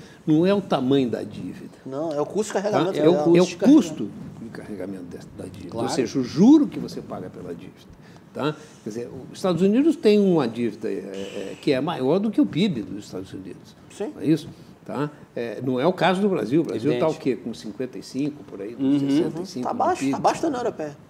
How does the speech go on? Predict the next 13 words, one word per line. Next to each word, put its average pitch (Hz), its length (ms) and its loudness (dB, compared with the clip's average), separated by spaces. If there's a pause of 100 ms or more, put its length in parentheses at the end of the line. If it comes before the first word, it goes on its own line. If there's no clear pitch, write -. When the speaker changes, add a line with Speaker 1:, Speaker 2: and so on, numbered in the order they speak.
(120)
Speaker 1:
Tá? 110 260 -8 (500)
É, 113 600 -4 (140)
né? 123 240 -6
Só 240 240 4
que, 156 300 0 (260)
né, 160 320 -2
a, 135 520 -2
a - 20 6
nossa 170 480 4
taxa 110 440 -6
Selic, 170 600 2
no 117 200 -2
fundo 156 420 0